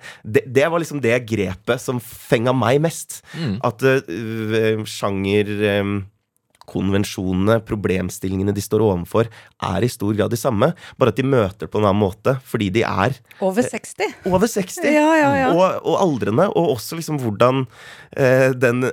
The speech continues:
Speaker 1: ehm, tanken om at det å bli pensjonist egentlig er litt det samme som det kan være å bli ferdig på videregående når du skal ut og reise, når du har et friår. Da skal du liksom bare kunne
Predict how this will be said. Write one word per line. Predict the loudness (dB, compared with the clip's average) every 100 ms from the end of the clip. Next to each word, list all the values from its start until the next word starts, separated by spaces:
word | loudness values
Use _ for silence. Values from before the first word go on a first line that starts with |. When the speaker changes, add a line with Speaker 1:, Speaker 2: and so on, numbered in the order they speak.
| -2
Speaker 1:
ehm, | 0 2 2 2 0 -4 -6 -8 _ _ _ _ -16 _ _
tanken | -2 0 0 -2 -4 -2 -2
om | -2 -2 -4
at | -4
det | 0 0
å | 0
bli | -2
pensjonist | -2 -4 -2 -2 -2 -10 -8
egentlig | -4 -2 -2 -2 0
er | 0
litt | 0 -2
det | -2 -2 -2
samme | -6 -6 -4 -6 -6
som | -8 -4
det | -4
kan | 0 0
være | 2 0 0 0
å | 0 2
bli | 2
ferdig | 0 0
på | 0
videregående | 0 0 0 2 2
når | 2
du | -2
skal | -4 -4
ut | 0
og | 0
reise, | 0 -2 -4 -4 -14 0
når | 2
du |
har | 4 2
et | 0
friår. | 0 2 2 -2 -18 -20 -4
Da | 0 0
skal | -2 -8 -4
du | -4
liksom | -2 0
bare | 0 0
kunne | -2 0 0